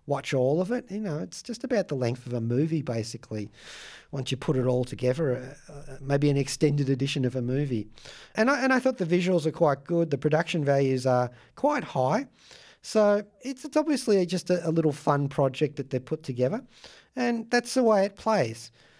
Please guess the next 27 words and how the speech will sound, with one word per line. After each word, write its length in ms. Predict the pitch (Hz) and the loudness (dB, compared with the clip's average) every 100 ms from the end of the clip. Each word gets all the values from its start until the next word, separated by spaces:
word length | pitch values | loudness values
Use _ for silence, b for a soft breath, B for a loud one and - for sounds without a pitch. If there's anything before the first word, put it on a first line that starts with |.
| b b b b b | b b b b b
Truth 480 | - 214 190 - - | 0 2 2 -2 -12
Seekers, 680 | - - - 135 127 110 104 | -14 -6 -2 0 0 -6 -6
two 220 | - 190 | -8 -4
words, 320 | 139 120 196 - B B B 135 | -2 -2 -4 -8 B B B -6
on 200 | 127 131 | -6 -4
Amazon 520 | 135 135 123 127 120 | -2 -2 -2 -2 -4
Prime. 480 | - 151 135 98 - _ b b b b b b b - | -4 -2 -2 -2 -8 _ b b b b b b b -14
If 520 | 220 226 220 226 - | -10 -10 -6 -6 0
you're 160 | 226 | 2
in 120 | 226 214 | 2 2
a 60 | |
certain 500 | - 233 214 175 180 | 2 2 2 0 -2
mood, 500 | 214 254 262 254 214 - - - - | 0 0 2 0 -2 -8 -20 -20 -10
you 60 | 277 | -4
wanna 160 | 240 | -2
see 220 | 180 196 160 | 0 2 2
a 60 | |
bit 220 | 147 175 | 2 -2
more 460 | 165 160 175 170 156 | 0 2 4 4 4
of 120 | 143 | 2
the 120 | 151 | 2
old 420 | 156 147 143 139 127 | 2 4 2 -2 -6
Frosty 720 | - - - 175 - 175 160 | -12 -10 -4 -2 0 0 2
Peg 420 | 185 175 165 147 | 2 2 2 -2
sort 280 | - 170 156 | 0 2 4
of 280 | 151 143 - B B B B B B B B | 2 -2 -16 B B B B B B B B
<laughs> 100 | B | B